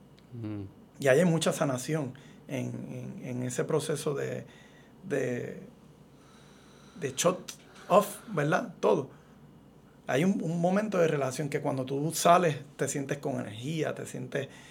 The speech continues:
Speaker 2: relajado, hay algo que limpió. Hay, hay una carga que limpió.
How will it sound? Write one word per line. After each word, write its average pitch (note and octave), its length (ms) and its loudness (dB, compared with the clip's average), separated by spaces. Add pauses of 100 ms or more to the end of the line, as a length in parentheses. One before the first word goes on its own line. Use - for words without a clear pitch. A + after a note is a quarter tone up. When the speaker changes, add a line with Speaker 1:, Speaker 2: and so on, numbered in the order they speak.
(160)
Speaker 2:
relajado, C3+ 720 4
hay C#3+ 140 4
algo F3 260 6
que D3+ 100 0
limpió. B2+ 440 -2 (500)
Hay, D3 200 6
hay E3+ 160 2
una F#3+ 200 6
carga F#3+ 360 8
que D3 80 0
limpió. C3+ 500 2